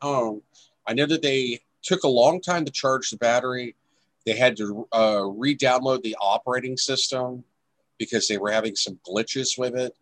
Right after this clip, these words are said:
Um, but have you been following the news on that, Daniel?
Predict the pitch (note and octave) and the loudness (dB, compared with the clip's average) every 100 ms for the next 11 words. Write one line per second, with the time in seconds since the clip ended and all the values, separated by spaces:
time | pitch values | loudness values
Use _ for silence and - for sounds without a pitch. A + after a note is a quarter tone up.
0 | G2+ G2+ G2 F#2+ G2 F#2+ F#2+ - _ _ | -2 2 4 2 2 -2 -6 -16 _ _
1 | _ _ A2+ A2+ D3 F#3 G3+ F#3 F#3+ G3 | _ _ -2 2 2 2 0 4 6 8
2 | G3+ F#3+ F#3+ G3 G3+ G3+ G3 G3 - G3 | 6 4 4 6 6 6 4 4 2 2
3 | G3 G#3 | 2 0